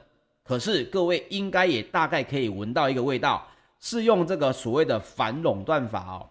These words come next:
来对这个国外的大型企业哦，要进行所谓的修理，甚至是分一杯羹哦。包括欧洲也常常对 Google 的反托拉斯法的违反呢，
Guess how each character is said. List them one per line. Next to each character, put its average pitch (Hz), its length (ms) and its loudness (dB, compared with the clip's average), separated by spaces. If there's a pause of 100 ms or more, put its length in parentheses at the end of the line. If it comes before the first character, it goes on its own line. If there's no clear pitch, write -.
来 117 120 -2
对 160 280 -2
这 120 160 -2
个 110 180 -2
国 113 300 -4
外 143 160 0
的 113 100 -4
大 131 300 0
型 101 220 -10
企 131 240 -4
业 120 160 -2
哦， 78 140 -10
要 135 80 -2
进 135 220 -4
行 110 160 -4
所 101 160 -10
谓 120 80 -4
的 113 80 -4
修 175 340 4
理， 135 200 -2 (360)
甚 180 220 -2
至 170 80 0
是 160 120 0
分 160 220 0
一 156 80 2
杯 147 160 0
羹 131 240 -2
哦。 95 180 -4 (120)
包 180 140 2
括 180 160 6 (120)
欧 190 220 4
洲 185 260 6
也 120 140 2
常 135 200 -8
常 131 200 -2
对 131 160 -2
Google 151 480 -2
的 107 80 0
反 95 260 -8
托 127 160 -2
拉 135 140 4
斯 135 160 -8
法 101 260 -6 (720)
的 127 100 -2
违 123 200 2
反 110 220 0
呢， 101 180 -4